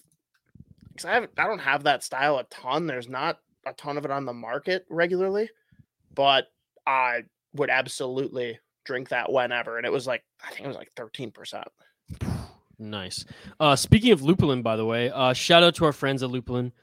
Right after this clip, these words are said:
Speaker 2: They sent me this amazing Christmas card and some gift cards, uh, for free crowlers. So again, shout out. And oh, look, look, everybody signed it. Look at these guys. They're unbelievable.
Speaker 1: Oh.
Speaker 2: Absolutely love our friends at Lupulin Brewing.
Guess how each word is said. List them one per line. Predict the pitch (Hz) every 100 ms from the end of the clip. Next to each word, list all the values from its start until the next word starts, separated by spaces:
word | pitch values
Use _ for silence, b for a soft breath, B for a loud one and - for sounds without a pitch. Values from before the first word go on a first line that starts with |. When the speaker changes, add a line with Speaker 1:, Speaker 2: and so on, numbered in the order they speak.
| -
Speaker 2:
They | 135
sent | - 156
me | 156
this | 139 131 -
amazing | 143 139 139 151 156 156 156
Christmas | - 117 120 113
card | - 120 117 -
and | 170 196 175 160 160 b b -
some | 190 196 170 117
gift | 190 196 -
cards, | 160 147 127 123 120 - - b b _
uh, | 127 123 117 120
for | - 147
free | - - 156
crowlers. | - - 135 131 107 95 98
So | - 123 113 117
again, | 127 113
shout | 117 - 175
out. | 175 165 - _
And | 151 190
oh, |
look, | 160 107
look, | - -
everybody | 131 135 110 98
signed | - 82 80
it. | - _
Look | 196 127
at |
these | -
guys. | - _ - _ _
They're | 151 147
unbelievable. | 127 104 135 160 131 -
Speaker 1:
Oh. | - _ b b _
Speaker 2:
Absolutely | 175 196 190 - 190 180
love | 156 151
our | 147
friends | - 143 139
at | 135
Lupulin | 135 139 143 135
Brewing. | 127 131 127 127